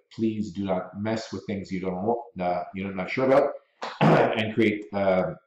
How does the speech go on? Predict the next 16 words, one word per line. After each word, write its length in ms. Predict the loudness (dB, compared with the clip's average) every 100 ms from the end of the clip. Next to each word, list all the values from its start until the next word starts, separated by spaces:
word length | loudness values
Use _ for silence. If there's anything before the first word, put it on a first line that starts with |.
| _
headache 260 | 0 0 2
for 80 |
you 320 | 4 6 6 4
and 240 | -2 -2 -2
more 160 | -4
support 320 | -4 -2 -2
tickets 240 | -2 -6 -8
for 140 | -6
us. 320 | -8 -10 -20 _ _ _
So 380 | -6 0 2 4
again, 280 | 4 2 0 -10 _ _ -20 _ _ -20 _ _ -2
the 180 | 2
A 80 | 4
P 100 | 4
K 160 | 4 4
files, 320 | 6 6 6